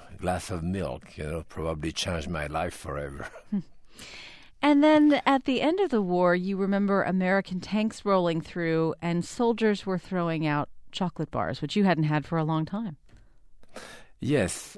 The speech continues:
Speaker 1: actually, I, according to my mother, I had, uh, chocolate before the war, but I was so small I would not remember. So, uh, as far as I'm concerned, the first chocolate bar I had was thrown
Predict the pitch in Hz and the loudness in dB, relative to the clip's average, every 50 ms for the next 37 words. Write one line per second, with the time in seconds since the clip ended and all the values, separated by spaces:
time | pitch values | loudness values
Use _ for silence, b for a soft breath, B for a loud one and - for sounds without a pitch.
0 | - - - 90 - - - 117 113 110 107 107 110 - - - 98 92 90 92 | -14 -12 -12 -10 -6 -2 -2 0 0 2 0 0 -4 -6 -4 -2 0 0 0 0
1 | 92 92 90 80 - - - - - 92 - - 107 107 104 101 98 92 95 92 | -2 -4 -4 -8 -10 -18 -18 -14 -12 -8 -4 -2 -2 0 -2 -2 -4 -4 -4 -4
2 | 90 90 87 87 87 92 92 87 87 95 95 95 - - 90 90 98 92 104 113 | -2 -2 -2 -2 -2 -2 -2 -2 -2 -2 -4 -4 -4 -6 -6 -4 -4 -4 -4 -4
3 | 110 98 82 69 - B B B B B B B B - - 85 78 78 76 73 | -4 -4 -6 -8 -10 B B B B B B B B -12 -8 -6 -4 -4 -4 -4
4 | 73 71 69 71 73 - - - - 113 98 - 110 98 95 92 87 85 90 82 | -4 -6 -6 -8 -10 -12 -10 -2 0 0 0 0 0 0 0 0 0 -2 -6 -8
5 | - 98 85 80 80 76 80 87 85 80 78 67 67 65 82 78 76 69 - 80 | -6 -6 -6 -6 -4 -4 -4 -4 -4 -4 -6 -8 -10 -8 -8 -8 -8 -6 -6 -6
6 | 80 78 85 80 - - - 98 87 80 - - 90 87 87 85 82 85 - - | -4 -4 -4 -6 -6 -6 -6 -6 -6 -6 -8 -8 -4 -4 -4 -4 -4 -6 -6 -4
7 | - 85 76 76 85 78 73 80 80 - - - - 80 73 73 76 80 80 76 | -4 -4 -2 -2 -4 -6 -4 -6 -6 -6 -6 -8 -8 -6 -6 -4 -4 -6 -6 -6
8 | 67 64 58 60 - - - 78 73 69 - B B B B B B B B B | -6 -8 -8 -10 -10 -10 -10 -8 -8 -10 -12 B B B B B B B B B
9 | B - - - 85 82 - - - - - - - 87 85 85 82 87 87 87 | B -10 -8 -6 -6 -8 -8 -8 -8 -8 -8 -4 0 2 2 4 2 2 0 0
10 | 82 - 95 87 80 - - 98 90 87 78 76 76 - - 98 87 85 76 - | -2 -4 -4 -4 -4 -4 -4 -4 -4 -2 -4 -6 -8 -6 -4 -2 -2 -2 -4 -8
11 | - - - 92 - 92 82 82 78 69 71 85 87 87 82 78 78 85 85 90 | -8 -8 -8 -4 -4 -2 -2 -2 -4 -4 -4 -2 -2 0 0 0 -2 -2 -2 -2
12 | 95 95 80 85 80 87 85 82 76 73 - - - - 87 82 85 80 76 76 | -2 -2 -2 -4 -4 -6 -6 -6 -6 -6 -10 -6 -4 -2 -2 -2 -2 -4 -6 -10